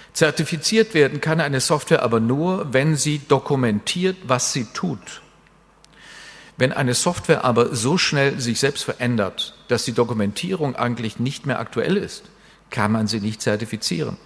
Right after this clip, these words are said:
Das ist für Betriebe in Baden-Württemberg, die diese Art von Software herstellen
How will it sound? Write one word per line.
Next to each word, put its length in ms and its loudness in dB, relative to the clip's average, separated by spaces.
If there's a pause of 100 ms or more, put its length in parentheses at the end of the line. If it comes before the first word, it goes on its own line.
(400)
Das 140 4
ist 200 -4
für 140 2
Betriebe 500 -4
in 120 -4
Baden-Württemberg, 720 0
die 80 -4
diese 300 -2
Art 220 -4
von 140 -2
Software 420 -2
herstellen 680 -2